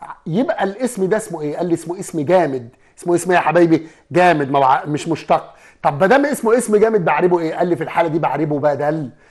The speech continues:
بعربه إيه؟ بدل. يلا نكتب المثال مع بعض تاني ونشوف كده. يا أيها الرجل.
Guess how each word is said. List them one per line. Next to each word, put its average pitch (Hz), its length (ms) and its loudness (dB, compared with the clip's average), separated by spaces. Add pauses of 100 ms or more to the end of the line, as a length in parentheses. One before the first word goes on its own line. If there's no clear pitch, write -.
(140)
بعربه 160 340 2
إيه؟ 165 260 2 (180)
بدل. 151 480 2
يلا 160 160 4
نكتب 165 260 0
المثال 151 340 2
مع 151 140 4
بعض 175 200 4
تاني 202 200 -2
ونشوف 185 300 2
كده. 247 280 0 (400)
يا 165 500 6 (1800)
أيها 180 680 2 (1160)
الرجل. 160 420 2